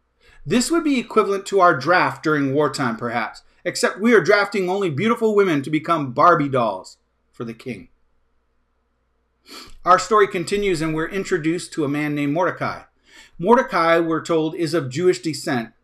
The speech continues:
and he was serving in the citadel in the city of Susa. He was a des-, descendant, we see, of the very first king of Israel, King Saul. His ancestors had been carried off, we can tell,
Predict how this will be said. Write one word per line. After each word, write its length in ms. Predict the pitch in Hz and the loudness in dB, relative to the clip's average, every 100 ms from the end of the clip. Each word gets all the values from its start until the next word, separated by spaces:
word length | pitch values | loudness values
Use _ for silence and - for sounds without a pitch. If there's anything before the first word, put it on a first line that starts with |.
| _ _ _ - | _ _ _ -6
and 120 | 190 | -4
he 60 | |
was 220 | 196 196 - | -2 -4 0
serving 340 | 240 233 233 | 2 2 0
in 120 | 214 | -2
the 80 | 190 | -6
citadel 640 | - 269 233 165 139 139 | -6 -4 -4 0 0 0
in 120 | 165 165 | 0 -6
the 80 | |
city 260 | 160 180 160 | -4 -4 -2
of 120 | 151 | -4
Susa. 520 | - 165 - 104 92 _ _ _ _ _ | -6 -6 -6 -12 -14 _ _ _ _ _
He 160 | 233 254 | 0 2
was 180 | 254 | 2
a 60 | 277 | -2
des-, 540 | 269 302 269 - - 139 | -4 -10 -12 -14 -14 -10
descendant, 640 | 208 220 226 208 165 139 | -8 -2 -2 -2 -4 -4
we 140 | 156 | -6
see, 420 | 143 - 156 156 - | -4 -2 -2 -2 -4
of 140 | 151 | -6
the 100 | 147 | -4
very 300 | 135 165 220 | -2 0 0
first 480 | 233 - 165 156 - | -2 -4 -4 -4 -8
king 160 | 165 170 | -6 -4
of 100 | 147 | -4
Israel, 480 | 143 120 101 95 - _ _ | -6 -6 -8 -12 -18 _ _
King 240 | - 147 135 | -8 -6 -6
Saul. 460 | - 127 98 - _ _ _ | -4 -4 -4 -8 _ _ _
His 240 | 226 - - | -4 -4 -4
ancestors 800 | 220 254 240 175 160 - 180 - | -2 -2 -2 -2 -2 -2 -4 -2
had 180 | 180 170 | -2 -2
been 160 | 180 | -4
carried 400 | - 214 233 254 - | -4 -4 -2 -4 -2
off, 300 | 156 143 160 | -2 -2 -4
we 80 | |
can 180 | 156 147 | -8 -8
tell, 440 | 131 143 139 147 | -8 -6 -6 -8